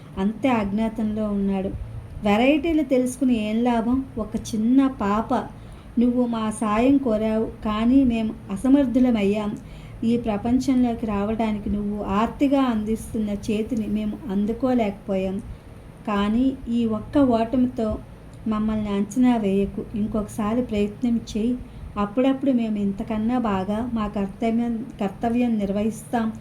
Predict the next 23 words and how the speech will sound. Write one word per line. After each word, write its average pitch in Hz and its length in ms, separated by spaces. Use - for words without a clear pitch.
మా 233 180
ఈ 233 240
వైజ్ఞానిక 240 680
ప్రపంచంలోని 220 880
అస్పష్టతని, 226 840
అజ్ఞానాన్ని 220 800
మాత్రమే 214 640
చూడకు. 196 360
మా 208 160
ప్రపంచంలోకి 214 1000
రా. 196 320
ఇక్కడ 214 300
ఇంకా 214 560
కొన్ని 240 300
మంచి 208 320
విషయాలు 220 460
కూడా 233 360
ఉన్నాయి, 196 480
అవి 196 200
కూడా 226 400
చూడు. 214 240
కొంచెం 214 480
గాలి 214 320